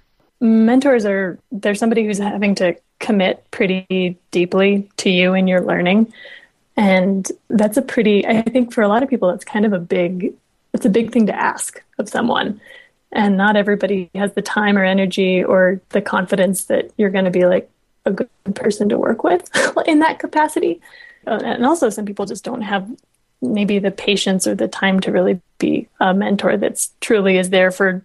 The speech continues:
their mentee as they might want to be. So it's tricky because if, especially if you're not doing the groundwork of showing up to these events and talking to a lot of people and getting to know people on sort of a casual social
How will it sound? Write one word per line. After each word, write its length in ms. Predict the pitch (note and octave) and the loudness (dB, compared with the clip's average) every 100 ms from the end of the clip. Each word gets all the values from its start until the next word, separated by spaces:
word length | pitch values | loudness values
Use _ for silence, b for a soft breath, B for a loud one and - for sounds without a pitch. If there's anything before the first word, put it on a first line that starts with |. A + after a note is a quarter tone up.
| _ | _
their 160 | - G3 | -4 0
mentee 480 | F#3 F#3 F3+ G3+ F#3+ | 0 0 0 0 2
as 100 | F3+ | 2
they 120 | F#3 | 0
might 200 | F3+ F3 | 0 0
want 240 | F3+ F3+ - | 0 -2 -2
to 80 | |
be. 280 | G3+ - A3+ B B B B B - | -2 -2 -2 B B B B B -8
So 560 | - A3+ G3 F#3+ - - | -2 0 2 2 0 -4
it's 220 | B3 - | -6 -4
tricky 340 | - F#4+ A3 | -4 -4 -6
because 320 | A3+ G#3 G#3+ | -6 -2 -2
if, 140 | A3 - | -2 -2
especially 360 | - - C#4+ C#4 | -4 0 2 0
if 80 | A#3+ | 0
you're 80 | A3+ | 0
not 300 | A3+ A#3+ - | 0 0 2
doing 240 | A#3 G#3+ | 2 2
the 100 | F#3+ | 0
groundwork 520 | A3 B3+ B3 G#3 G3+ | 0 2 2 2 0
of 140 | G3 F#3 | -6 -4
showing 260 | G#3+ G#3 | -2 0
up 100 | G3 | -2
to 60 | G3+ | -2
these 180 | G3+ F#3+ | -2 0
events 220 | F#3+ F#3+ | -4 -4
and 120 | G3+ | -6
talking 360 | - G3+ G#3+ G3+ | -4 -4 0 2
to 80 | G3 | 4
a 40 | |
lot 160 | F#3+ F#3+ | 4 2
of 80 | |
people 360 | - G3+ F#3+ F#3+ | 0 0 2 2
and 180 | F#3 F#3+ b b b - | 2 -2 b b b 0
getting 320 | A#3+ A#3 G#3 A3+ | 2 2 0 0
to 80 | A3 | 2
know 180 | G#3+ A3 | 2 0
people 300 | A3 G#3 G3+ | 0 0 0
on 160 | A3+ | 0
sort 140 | G3+ G3 | 2 0
of 100 | F#3+ | 0
a 180 | - - - | -4 -4 -10
casual 720 | - F4 D4+ A3 G#3 G3 F3+ - B3+ | 0 2 4 4 4 2 -6 -10 -8
social 580 | - G#3 G#3 F#3+ G3 | -2 0 0 -2 -2